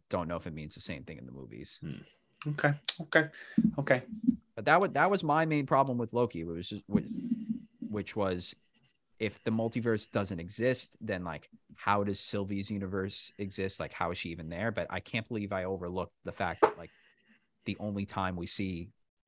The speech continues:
Speaker 1: actual variants are either in the Void or at the T V A.
Speaker 2: Yeah,
Speaker 1: They were
Speaker 2: I
Speaker 1: all
Speaker 2: guess you're
Speaker 1: different.
Speaker 2: right.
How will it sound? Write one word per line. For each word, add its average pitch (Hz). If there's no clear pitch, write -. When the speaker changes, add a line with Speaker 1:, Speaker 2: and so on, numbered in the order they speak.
Speaker 1:
actual 90
variants 95
are 85
either 80
in 90
the 98
Void 98
or 85
at 78
the -
T 87
V 78
A. -
Speaker 2:
Yeah, 170
Speaker 1:
They 92
were 90
Speaker 2:
I 87
Speaker 1:
all 85
Speaker 2:
guess 143
you're 123
Speaker 1:
different. 135
Speaker 2:
right. -